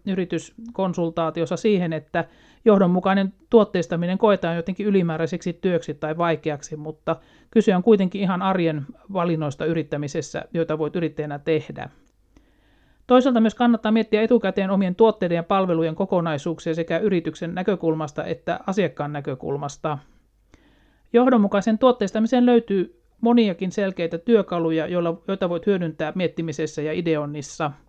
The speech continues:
Olen tuonut itse esimerkiksi näitä om-, omassa, omissa blogikirjoituksissa esille ja viimeksi paketoinut verkkokurssiksi asti.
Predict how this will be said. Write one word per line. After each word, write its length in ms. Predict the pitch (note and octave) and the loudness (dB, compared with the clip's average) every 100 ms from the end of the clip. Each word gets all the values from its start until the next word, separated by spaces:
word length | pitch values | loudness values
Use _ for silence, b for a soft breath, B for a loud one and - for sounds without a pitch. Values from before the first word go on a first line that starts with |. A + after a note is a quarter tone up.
| _ b b b b b b b - | _ b b b b b b b 4
Olen 180 | B3 | 4
tuonut 260 | B3 B3+ A#3 | 6 6 4
itse 220 | B3 G3+ | 0 -2
esimerkiksi 500 | F#3 F#3+ F#3 F#3+ - | -2 0 -2 -4 -2
näitä 280 | G3 F3+ E3+ - _ _ _ | -2 -2 -6 -8 _ _ _
om-, 220 | A3 F#3+ - | -2 -2 -4
omassa, 560 | C4 G3 F3 - F3 - | -4 -2 -2 -2 -4 0
omissa 320 | G#3 G3 F#3+ | 0 0 -4
blogikirjoituksissa 1040 | G3 - G#3 G3 E3 D#3+ D#3 D#3 E3 - | -2 2 2 2 0 -2 -2 -6 -8 -6
esille 440 | F#3+ F3+ E3+ D#3 D3 | -4 -2 -2 -2 -2
ja 200 | D3 C#3+ b b b G#3 | -4 -8 b b b 0
viimeksi 380 | F#3+ D3+ E3+ | 0 0 -4
paketoinut 720 | E3 - F3+ E3+ E3 D#3 D3 - | -4 -4 0 0 0 -4 -4 -2
verkkokurssiksi 720 | E3 E3 G3 G#3 - - D3+ - - | -2 0 2 0 -2 -8 -10 -10 -12
asti. 420 | - - D3 | -12 -8 -8